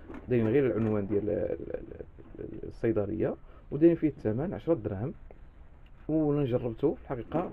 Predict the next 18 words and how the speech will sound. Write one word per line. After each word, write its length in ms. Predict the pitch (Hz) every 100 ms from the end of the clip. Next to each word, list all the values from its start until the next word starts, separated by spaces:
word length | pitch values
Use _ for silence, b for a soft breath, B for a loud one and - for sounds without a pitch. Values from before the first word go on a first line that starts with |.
| -
مزيان، 320 | 95 101 117 - - - - -
مزيان. 280 | 113 101 127 - B B B B B B - -
آه، 1400 | - 139 143 139 135 131 127 123 110 110 117 110 120 123 -
كيحميهم 560 | 170 156 180 165 202 185
إلا 120 | 165
مشيو-، 260 | - 135
مشاو 240 | 135 110 135
تا 480 | 135 127 120 113 113
خداو 300 | - 123 113
شي، 800 | - 113 110 107 107 104 101 -
شي 400 | - 107 104 92 80 - B B B - - 120 -
ماكلة 500 | - 143 - 120 110
اللي 340 | 107 113 113 113
هي 60 |
ما، 340 | 110 113 101 101
ما 120 | 104
صالحاش 720 | - 113 - 160 165 - 113
ولا، 640 | 107 107 110 107 104 104